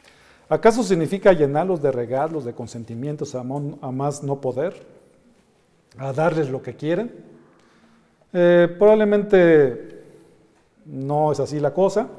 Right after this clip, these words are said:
Sin duda, manifestar el amor de esta forma realmente es limitado. Pero también, mis hermanos, este, ustedes como madres, mis hermanas, tienen que manifestar el amor.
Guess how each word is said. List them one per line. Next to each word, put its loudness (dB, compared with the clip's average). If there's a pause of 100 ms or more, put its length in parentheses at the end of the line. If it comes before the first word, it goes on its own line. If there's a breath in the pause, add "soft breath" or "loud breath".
(600 loud breath)
Sin -8
duda, 6
manifestar 2
el 6
amor 4
de 4
esta 0
forma -4 (480 loud breath)
realmente -4
es -10
limitado. -12 (960 soft breath)
Pero 2
también, -2
mis -2
hermanos, 0 (560 loud breath)
este, 0
ustedes -2
como -8
madres, -4
mis -12
hermanas, -10 (500 soft breath)
tienen -2
que 0
manifestar -4
el -2
amor. -4